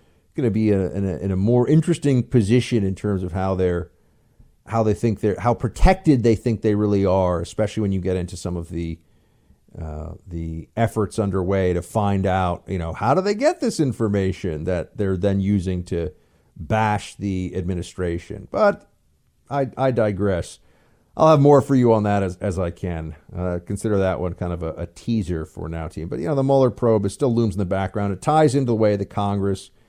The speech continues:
is going to be acting, because you would think that if the special counsel wraps up, there will be, there would be no need for all these just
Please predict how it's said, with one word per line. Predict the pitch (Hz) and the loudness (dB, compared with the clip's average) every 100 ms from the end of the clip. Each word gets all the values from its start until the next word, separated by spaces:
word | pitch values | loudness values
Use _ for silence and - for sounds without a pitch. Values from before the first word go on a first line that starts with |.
| _ _ _ _ _ | _ _ _ _ _
is | 104 101 90 | 0 2 2
going | 117 104 | 2 2
to | |
be | 95 92 | 2 0
acting, | 98 95 104 95 | 0 -2 -2 -2
because | 90 87 104 95 92 - - - _ _ _ - | -2 -2 0 0 -2 -6 -18 -20 _ _ _ -2
you | 127 170 | 6 6
would | 170 | 6
think | - 349 349 175 160 - _ _ _ | 4 6 8 8 4 -6 _ _ _
that | - | 0
if | 180 | 2
the | 151 | 2
special | - 165 151 | 4 4 4
counsel | 160 151 151 139 123 | 4 2 2 2 4
wraps | 120 117 110 - | 4 2 0 2
up, | 127 101 - _ _ _ _ _ _ | 4 4 0 _ _ _ _ _ _
there | 87 87 113 113 110 110 107 | -4 4 6 8 6 6 4
will | 107 104 110 101 | 0 2 4 4
be, | 107 104 101 101 | 2 0 0 2
there | 120 | 6
would | 120 113 | 6 6
be | 117 | 6
no | 139 139 | 8 8
need | 143 247 165 92 - | 6 6 4 0 -8
for | - 113 104 101 95 90 _ _ _ _ | -2 2 4 4 0 -4 _ _ _ _
all | 120 127 127 | 0 2 2
these | 117 110 104 98 - - - | 4 4 2 -2 -6 -14 -12
just | - 107 | -8 -8